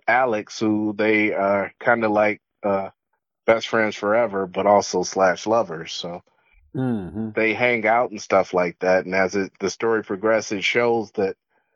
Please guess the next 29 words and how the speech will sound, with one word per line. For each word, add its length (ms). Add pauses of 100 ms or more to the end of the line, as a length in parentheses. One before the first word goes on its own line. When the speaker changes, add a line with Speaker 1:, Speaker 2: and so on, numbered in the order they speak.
(260)
Speaker 1:
you 140
know, 260 (460)
they 180
work 340
hard 340
and 80
they 100
have 260
dreams. 560
They 140
don't 180
wanna 180
be 140
doing 300
this 240
all 180
the 80
time, 420
basically 560
like 280
any 280
other 200
human 360
being. 260 (800)
And 360 (920)
they 120
don't 160
wanna 180
be 440